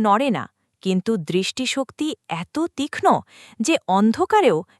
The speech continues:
নিখুঁত শিকার ধরে। মজার ব্যাপার হল, পেঁচার উড়ান প্রায় নিঃশব্দ,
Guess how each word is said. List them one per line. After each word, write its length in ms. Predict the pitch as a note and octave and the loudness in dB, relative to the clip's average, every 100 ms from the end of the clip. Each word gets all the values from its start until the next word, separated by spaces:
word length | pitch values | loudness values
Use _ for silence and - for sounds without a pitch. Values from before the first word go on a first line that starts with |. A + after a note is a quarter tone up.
| G3 G3 | 2 2
নিখুঁত 400 | B3 - A4 - | 2 2 0 2
শিকার 420 | - B3 - B3+ | -4 -2 2 2
ধরে। 300 | G3+ F3 D3 B2 _ _ _ _ _ - - - | 2 -2 -2 -6 _ _ _ _ _ -20 -12 -2
মজার 400 | F3+ D#3+ D#3+ B3 | 2 2 2 2
ব্যাপার 300 | C4+ C4+ D4+ | 2 4 2
হল, 200 | D4+ E4+ A3 D#4+ _ _ _ C#4 | 2 0 0 -2 _ _ _ 0
পেঁচার 400 | C#4+ - G4 G4+ - | 0 2 2 2 -2
উড়ান 360 | A#3+ E4+ A3+ C4+ - _ | 2 4 4 0 -8 _
প্রায় 280 | C#4 E4 A4+ | 2 4 4
নিঃশব্দ, 640 | C#4 C#4 G4 - G3 C#3+ | 2 0 0 0 -2 -2